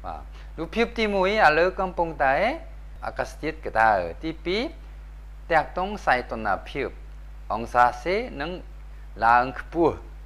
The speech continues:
도이치네, 띠삐 드럼 들어. 띠바이, 껌뽕 플링.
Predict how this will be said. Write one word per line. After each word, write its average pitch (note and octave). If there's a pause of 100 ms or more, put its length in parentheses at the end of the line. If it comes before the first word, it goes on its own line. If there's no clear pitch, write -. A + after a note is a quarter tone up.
(220)
도이치네, E3+ (400)
띠삐 A#2+
드럼 G#2
들어. G2
띠바이, D#3+ (760)
껌뽕 E3 (100)
플링. G#2